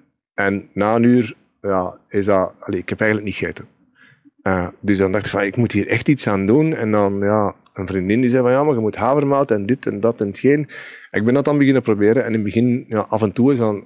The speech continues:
kreeg ik daar weer zo zware tegengoesting op. <laughs> En dan smeet ik dat weer buiten. En ik dacht van, maar nee, dat gaat niet. Ik moet toch proberen, toch proberen. En dan kiwis beginnen eten ook. Dat doe ik ook 's ochtends. Kiwis eten. Ehm, soms bananen ook.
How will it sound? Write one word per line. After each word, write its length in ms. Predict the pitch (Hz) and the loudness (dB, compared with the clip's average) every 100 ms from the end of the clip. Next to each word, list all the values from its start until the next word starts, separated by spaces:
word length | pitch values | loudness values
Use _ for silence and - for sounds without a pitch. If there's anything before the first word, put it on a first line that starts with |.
| _ | _
kreeg 160 | 110 | -2
ik 60 | 110 | 0
daar 100 | 104 | 0
weer 140 | 107 | 0
zo 280 | 98 101 - - | -2 -8 -12 -8
zware 380 | - 110 120 95 | -2 0 0 0
tegengoesting 680 | 123 139 131 135 - 139 | 2 4 4 0 0 0
op. 140 | - 156 | 2 0
<laughs> 60 | |
En 60 | 117 | 0
dan 180 | 139 127 - - - - | 0 -2 -2 -6 -6 -6
smeet 360 | - 131 131 | -2 0 2
ik 80 | 135 | 2
dat 100 | 127 | 4
weer 240 | 120 110 104 | 4 2 2
buiten. 280 | 120 139 143 | 0 2 2
En 60 | |
ik 60 | 123 | 0
dacht 140 | 113 | 0
van, 120 | 123 | 0
maar 100 | 120 | 2
nee, 160 | 127 143 | 2 2
dat 120 | 135 | 0
gaat 200 | - 156 | -2 -2
niet. 100 | 165 | -2
Ik 60 | 139 | 0
moet 160 | 139 - | 0 0
toch 160 | 160 | -2
proberen, 460 | - 139 135 143 131 | 0 2 4 4 2
toch 180 | 143 127 | 0 0
proberen. 280 | 135 135 120 | 2 4 4
En 80 | |
dan 160 | 123 113 | 0 0
kiwis 320 | - 156 175 | 2 4 4
beginnen 360 | 156 165 170 151 | 2 2 0 2
eten 260 | 156 143 | 2 2
ook. 100 | 160 | 0
Dat 140 | 160 131 | 0 0
doe 100 | 107 | 0
ik 100 | - | -2
ook 140 | 82 | -4
's 60 | - | -4
ochtends. 360 | 143 - - - | -8 -10 -10 -2
Kiwis 360 | 104 143 160 | 0 0 -2
eten. 360 | 226 156 196 233 _ _ _ _ _ _ | -2 -2 -4 -10 _ _ _ _ _ _
Ehm, 500 | 107 104 101 101 95 - | 0 2 2 0 -2 -6
soms 340 | - 135 120 | -2 0 2
bananen 460 | 101 101 104 131 151 | 0 0 2 0 0
ook. 200 | 175 | -2